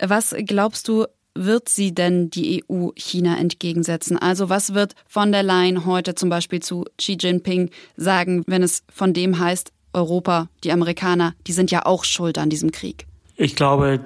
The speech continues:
Speaker 2: dass sich in den letzten Jahren, äh, schon die Europäische Union, äh, ein bisschen ernüchtert hat mit Bezug auf China. Heute sieht man das, äh, Verhältnis zu China weitaus kritischer.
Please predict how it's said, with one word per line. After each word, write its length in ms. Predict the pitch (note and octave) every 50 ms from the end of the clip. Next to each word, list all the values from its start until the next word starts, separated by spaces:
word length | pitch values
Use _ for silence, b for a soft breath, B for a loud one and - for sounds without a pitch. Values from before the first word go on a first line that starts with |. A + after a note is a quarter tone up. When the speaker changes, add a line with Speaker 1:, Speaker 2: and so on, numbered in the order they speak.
| - -
Speaker 2:
dass 240 | - C3+ B2+ G2+ -
sich 280 | - B2+ A2+ - - -
in 120 | F3 D3
den 120 | C#3 C3
letzten 380 | B2 A#2+ - - - - D3+ C#3
Jahren, 380 | B2 A#2+ A#2+ B2 C#3 C#3+ C#3+ C#3+
äh, 120 | B2+ A#2
schon 580 | A2 - - C3+ B2+ B2+ C3+ C3+ C3 C3+ C3+ C3
die 180 | C3+ - C#3
Europäische 500 | B2+ A#2+ A2+ A2+ - A#2+ B2+ B2 - -
Union, 680 | B2+ A#2+ A#2+ A#2+ A#2+ B2 B2+ B2+ C3 C3 B2+ C3 D3+ - - -
äh, 60 | D3+
ein 260 | B2+ B2 B2 B2 B2+
bisschen 540 | - C3 - - - B2+ A#2+ A#2 A2+ A2 F#2+ B B B B B B B B B B B B B B
ernüchtert 560 | - - A#2 C3+ C#3+ - - D#3 C#3+ - -
hat 200 | C#3 C#3+ C#3 -
mit 140 | D3 C3+ B2
Bezug 360 | C3+ B2 - - - C#3 B2+
auf 240 | C#3 C#3 - - -
China. 480 | - - C#3 C#3 D3 C#3+ C#3 C#3 C3 A2+
Heute 320 | A2+ A#2 C3 - C3 B2+
sieht 300 | - - - B2+ - -
man 160 | C3 A#2+ A#2
das, 440 | A#2+ A#2+ A#2 A2 - - - - - D#3+
äh, 180 | C#3+ B2 B2
Verhältnis 480 | A#2 - - A2 G#2+ B2 B2 - C3+ A#2+
zu 140 | - C3+ A#2+
China 240 | - C3 B2 A#2+ A#2
weitaus 320 | A#2 A2 A#2 G#2+ - -
kritischer. 580 | - - C3+ C3 - C3+ B2+ - C3+ C3+ B2+